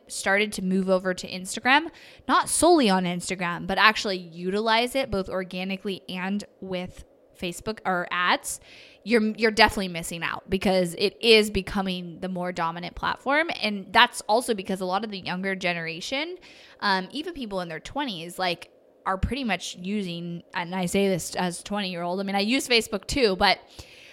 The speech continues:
um, it, the younger generation is using Instagram. So as they grow up and they get older and they become in their thirties, like, Facebook will kind of phase out maybe. Um, once it does, then Instagram might be the dominant one. Maybe there's gonna be something else.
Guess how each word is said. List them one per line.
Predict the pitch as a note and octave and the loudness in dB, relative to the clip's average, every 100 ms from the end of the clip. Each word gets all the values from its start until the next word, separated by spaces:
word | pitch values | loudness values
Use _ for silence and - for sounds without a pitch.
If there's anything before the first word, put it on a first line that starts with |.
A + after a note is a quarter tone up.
| - A3 | 0 8
um, | A3 G3 F#3 F3+ F3+ - _ _ _ _ _ _ - | 10 10 6 0 -4 -10 _ _ _ _ _ _ -16
it, | F#3 G#3+ G3 | -6 -2 2
the | A3+ | 8
younger | A3 B3 C4+ | 10 10 8
generation | A3+ A3+ G3+ A#3 - F#3+ | 8 8 8 4 2 0
is | F3+ | 0
using | F#3+ F#3 F3+ E3 | 2 2 0 -4
Instagram. | A#3 - D3+ - | -6 -4 -6 -6
So | G3 | 0
as | F#3+ F#3+ | 0 2
they | G3+ A#3 | 4 4
grow | G#3 - C#4 G3+ F3+ | 4 6 8 8 8
up | - D4 G#3 G#3+ - - | 10 10 10 8 2 -6
and | F#3+ G3 | -4 -2
they | A3 | 0
get | A3 G3 | 2 4
older | B3+ B3+ G3 | 4 4 2
and | G3 | 2
they | G3 | -2
become | G#3 G#3+ G#3 | -4 -4 -4
in | |
their | G3+ G3 | -4 -2
thirties, | C4 C4+ G#3+ G3 | 0 2 0 2
like, | G3 F3 - | 2 2 -4
Facebook | - G#3 G#3 G#3 | -2 0 0 -4
will | F3+ F#3 F3+ F3+ | -2 2 4 2
kind | F3 F3+ E3+ | 0 -4 -6
of | |
phase | - - - F#3+ F3+ E3+ E3+ | -10 -20 -10 -6 -4 -2 0
out | E3+ F3+ | 0 0
maybe. | F3 D#3+ E3 A3 D#4+ A4 A4 - - - - - | -4 -8 -8 -2 0 0 -2 -14 -20 -20 -8 2
Um, | G#3+ G3+ F#3+ G3 G3 - - - | 4 4 2 -4 -8 -12 -16 -4
once | F#3+ F#3+ F#3+ | 0 2 0
it | G#3+ | 2
does, | E4+ F4 D4+ C4 | 4 6 4 0
then | A3 G#3+ | 0 0
Instagram | G3 F#3+ - F#3+ F#3 | -4 -8 -4 -2 0
might | F3+ F3+ | -2 -4
be | F#3 | -6
the | F#3 | -2
dominant | F#3+ F#3 F#3+ | -2 -2 0
one. | C4+ D4+ G3+ | 0 0 -4
Maybe | F3 G3 | -4 0
there's | A3 C4 | 0 0
gonna | C4 | -2
be | B3+ | -4
something | C4 B3 B3 | -4 -4 0
else. | B3+ B3+ | 0 -2